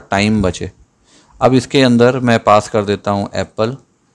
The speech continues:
दूसरी वैल्यू पास कर देता हूँ बनाना, जो भी है, मैं स्पेलिंग उसका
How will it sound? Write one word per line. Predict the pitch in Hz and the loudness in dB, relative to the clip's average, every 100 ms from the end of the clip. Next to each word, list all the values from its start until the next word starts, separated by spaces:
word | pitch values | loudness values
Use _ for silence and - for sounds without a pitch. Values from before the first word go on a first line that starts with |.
| _ _ _ _ _ _ _ _ _ _ _ | _ _ _ _ _ _ _ _ _ _ _
दूसरी | 101 107 - 123 | -2 -2 0 2
वैल्यू | 117 113 113 | 4 4 0
पास | 110 104 | 0 0
कर | - 101 | -2 -6
देता | 95 92 | -6 -4
हूँ | 101 95 | -6 -2
बनाना, | 92 92 92 107 135 _ _ _ _ _ _ _ _ _ _ _ _ | -2 -2 -2 -4 -6 _ _ _ _ _ _ _ _ _ _ _ _
जो | 98 113 | 0 2
भी | 127 | 4
है, | 110 131 | 2 0
मैं | 143 113 104 98 | -4 -2 -2 -4
स्पेलिंग | - 95 101 101 | -4 -4 -2 -4
उसका | - 98 | -4 -4